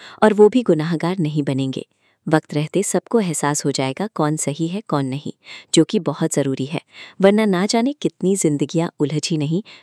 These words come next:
बिखर भी जाएंगी। सुनेंगे ना आप मेरी पूरी बात?" उम्मीद भरी निगाहों से दिनकर जी की ओर देखते हुए। ये सुन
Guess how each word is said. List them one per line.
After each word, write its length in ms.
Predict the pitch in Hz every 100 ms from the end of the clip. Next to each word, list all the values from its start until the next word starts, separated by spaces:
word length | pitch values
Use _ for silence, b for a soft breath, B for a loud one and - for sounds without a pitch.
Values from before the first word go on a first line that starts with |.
| b
बिखर 320 | 165 - 180
भी 140 | 160 147
जाएंगी। 420 | 135 127 127 - _ _ _ _
सुनेंगे 420 | - 175 151 185 196
ना 140 | 143
आप 60 | 139
मेरी 160 | 147 135
पूरी 280 | - 131 131
बात?" 220 | 143 202 - _ _
उम्मीद 300 | 190 185 214 -
भरी 200 | 190 202
निगाहों 420 | 185 156 151 165
से 140 | 160 208
दिनकर 360 | 170 143 143
जी 160 | 131 147
की 160 | -
ओर 140 | 143 190
देखते 280 | 147 - 135
हुए। 240 | - - - _ b b b b
ये 140 | 160
सुन 240 | 156 156